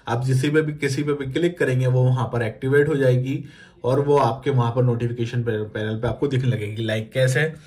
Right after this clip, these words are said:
तो आप देखेंगे जैसे मैंने यहाँ पर activate हो चुका है, ये आपको दिख रहा होगा, ये notification panel पे activate हो गई है। अगर आप कोई दूसरी करना चाहते हैं, तो आप उस पर click करेंगे, तो वो भी activate हो जाएगी और value वो हट जाएगी। आप देख रहे होंगे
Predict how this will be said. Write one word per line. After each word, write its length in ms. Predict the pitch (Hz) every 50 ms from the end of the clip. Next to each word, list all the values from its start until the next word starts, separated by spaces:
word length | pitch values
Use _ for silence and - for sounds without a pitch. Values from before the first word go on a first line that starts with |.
| - - - _ -
तो 60 | 117
आप 60 | 113
देखेंगे 360 | 113 117 120 120 131 131 135 131
जैसे 220 | 120 120 - 127
मैंने 180 | 120 117 113 117
यहाँ 220 | 120 120 117 107
पर 120 | - 113
activate 420 | 110 107 - - 123 120 123 127 127
हो 160 | 123 147 147
चुका 260 | 147 143 131 131 127
है, 220 | 143 - 131 127 - - - - - _ _
ये 60 | 127 131
आपको 220 | 131 131 131 151
दिख 120 | 139 135
रहा 140 | 131 131 127
होगा, 160 | 120 123 127
ये 60 | 127 127
notification 640 | 127 123 123 127 123 127 120 123 120 123 131 127
panel 260 | 127 117 110 110 113 117
पे 140 | - 127
activate 380 | 120 120 - - 120 117 117 117
हो 100 | 110 110
गई 120 | 110 107
है। 60 | 107 107
अगर 180 | 107 117 120
आप 140 | 120 120 120
कोई 140 | - 120 117
दूसरी 340 | 117 117 120 120 139 143 143
करना 260 | 151 156 147 147 143
चाहते 340 | 143 147 143 139 135 139 147
हैं, 200 | 147 151 151 - - - - - _
तो 60 | -
आप 100 | 151 160
उस 200 | 170 165 156 -
पर 100 | - 175
click 300 | 160 - 170 170 - -
करेंगे, 300 | 160 151 143 139 143 143
तो 140 | 143 - 131
वो 180 | 120 117 117 117
भी 160 | 123 131 131
activate 400 | 123 120 127 - 135 135 135 135
हो 60 | 127
जाएगी 280 | 127 127 123 123 127 131
और 120 | 135 123
value 300 | 120 117 107 104 113 123
वो 340 | 131 127 143 - - - - - -
हट 80 | 127 123
जाएगी। 340 | 127 117 110 101 101 104 110
आप 100 | 104 104
देख 200 | 117 123 123 147
रहे 100 | 156 143
होंगे 280 | 139 135 135 147 160